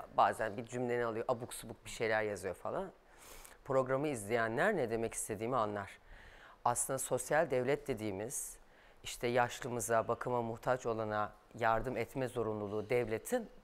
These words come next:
bu gibi noktalarda önem kazanıyor. Bu teyzenin tek başına yaşama durumu yok. Ona bakacak kimsesi de yok.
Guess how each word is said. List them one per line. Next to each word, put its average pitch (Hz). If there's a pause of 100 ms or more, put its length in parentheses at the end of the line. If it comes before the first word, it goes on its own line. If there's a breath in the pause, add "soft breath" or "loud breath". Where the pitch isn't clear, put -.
bu 165
gibi 143
noktalarda 117 (1040 loud breath)
önem 127
kazanıyor. 104 (560 loud breath)
Bu 160
teyzenin 139
tek 165
başına 131
yaşama 123
durumu 120
yok. 110 (580 loud breath)
Ona 143
bakacak 143
kimsesi 131
de 117
yok. 110